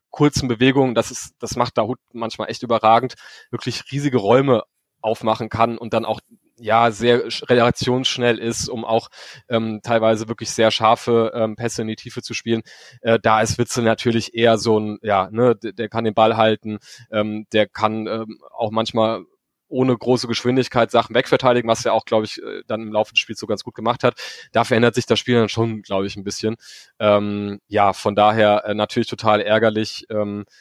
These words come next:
und, ähm, ja, da, es wurde ja dann <laughs> noch, noch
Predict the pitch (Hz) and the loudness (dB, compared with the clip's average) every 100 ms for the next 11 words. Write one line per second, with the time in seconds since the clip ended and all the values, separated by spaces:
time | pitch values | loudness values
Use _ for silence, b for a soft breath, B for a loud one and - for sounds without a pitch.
0 | b b 117 104 101 95 - 107 104 101 | b b -8 -6 -6 -8 -8 -2 -2 -2
1 | 101 98 98 - 101 98 - 104 110 - | -6 -12 -12 0 2 2 0 -4 -4 -2
2 | 117 - 104 104 98 107 - 107 113 107 | 0 4 4 2 2 0 0 -2 -2 -4
3 | - 117 107 | -4 -6 -6